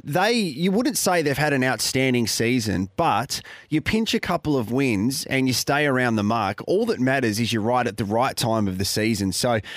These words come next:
um, again, Adam Hartland and West Adelaide would probably be pretty disappointed by that result, and they're sitting in ninth at the, at the moment. But, um, anything can happen.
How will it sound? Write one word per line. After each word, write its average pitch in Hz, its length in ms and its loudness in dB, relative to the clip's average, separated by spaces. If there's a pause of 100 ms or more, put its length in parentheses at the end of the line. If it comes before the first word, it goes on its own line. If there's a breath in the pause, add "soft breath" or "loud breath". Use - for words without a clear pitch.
(140 loud breath)
um, 127 320 0
again, 151 400 2
Adam 165 280 2
Hartland 139 360 0
and 123 120 2
West 127 200 0
Adelaide 120 320 2
would 107 180 -2
probably 113 440 0
be 104 140 -2
pretty 120 280 -4
disappointed 117 680 -2
by 113 240 2
that 113 260 -2
result, 131 560 0
and 117 140 0
they're 123 100 2
sitting 113 300 -2
in 107 120 2
ninth 113 320 -2
at 104 120 -6
the, 98 140 0
at 98 120 -6
the 120 100 -2
moment. 110 460 0
But, 123 220 -2 (420 loud breath)
um, 123 240 -4
anything 165 420 0
can 143 140 -2
happen. 127 380 -2